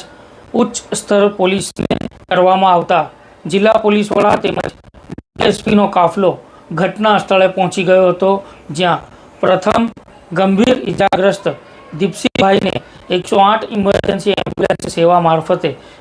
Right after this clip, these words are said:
દાહોદની ઝાયડસ હોસ્પિટલ ખાતે લઈ જવામાં આવ્યા હતા, જ્યાં ગંભીર ઈજાગ્રસ્ત દીપસિંહભાઈનું સારવાર દરમિયાન મોત નીપજતા પરિવારજનોમાં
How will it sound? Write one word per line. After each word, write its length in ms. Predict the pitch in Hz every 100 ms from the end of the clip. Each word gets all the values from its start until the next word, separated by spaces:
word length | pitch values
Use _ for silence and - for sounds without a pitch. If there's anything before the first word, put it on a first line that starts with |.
| -
દાહોદની 720 | 175 175 190 170 196 208 208 - - -
ઝાયડસ 440 | 165 180 208 214 185
હોસ્પિટલ 400 | 175 175 190 175
ખાતે 460 | 180 170 185 190 - - -
લઈ 180 | 185 185
જવામાં 400 | 185 185 185 180
આવ્યા 280 | 175 185
હતા, 200 | 175 180
જ્યાં 280 | 170 160 147 - - - -
ગંભીર 440 | 170 185 185 240 240 - - -
ઈજાગ્રસ્ત 640 | 180 175 208 185 202 208 180 143 - - - 165
દીપસિંહભાઈનું 920 | 196 202 - 247 185 190 202 220 214
સારવાર 540 | - - 185 190 190
દરમિયાન 540 | 170 175 180 196 196
મોત 380 | 170 175 185 180
નીપજતા 600 | 180 170 185 170 190 165 - - -
પરિવારજનોમાં 1080 | - 190 208 202 196 185 185 190 196 202 202